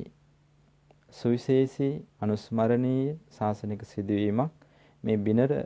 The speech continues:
පොන් පොහොය මුල් කරගෙන පින්නතුනි සිද්ධ වෙලා තියෙනවා. මේ ශාසනික සිද්ධීන් අපි සිහිපත් කරගෙන, අ, අද දවසේ උතුම් රහතන් වහන්සේලා අනුගමනය කරමින් උපෝසත අෂ්ටාංග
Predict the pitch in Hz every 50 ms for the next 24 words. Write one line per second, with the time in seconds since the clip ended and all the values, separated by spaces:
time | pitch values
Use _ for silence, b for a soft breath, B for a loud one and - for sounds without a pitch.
0 | - _ _ - 110 104 101 101 - 101 98 107 101 98 95 95 95 92 - -
1 | - 95 92 101 95 92 - - 95 92 92 90 - - 95 95 - - 101 90
2 | 92 92 90 87 90 87 87 82 - 92 87 85 87 - - - _ _ _ _
3 | _ _ _ _ _ _ _ _ - 110 110 107 - - - 107 107 107 - -
4 | 107 104 101 - 107 104 - - - 117 110 113 113 117 113 113 113 107 - -
5 | - _ _ - 110 104 - 107 101 - - - - - 113 120 123 - - 117
6 | 113 - - - 120 117 127 123 131 139 156 190 233 - _ b b b b b
7 | b b b b b b b - 107 107 104 101 - 110 110 110 110 104 110 107
8 | 107 110 110 - - 147 156 - - - - _ _ _ _ _ _ _ _ _
9 | _ _ _ _ _ _ _ - 107 - 127 120 113 110 107 113 120 135 135 -
10 | 139 123 120 113 113 110 113 110 107 110 - 117 107 104 98 98 101 98 104 101
11 | 98 98 98 101 95 92 - 107 98 95 98 95 95 98 - - 104 98 - 104
12 | 101 101 - 101 - - 98 90 - - - - 120 110 110 110 110 110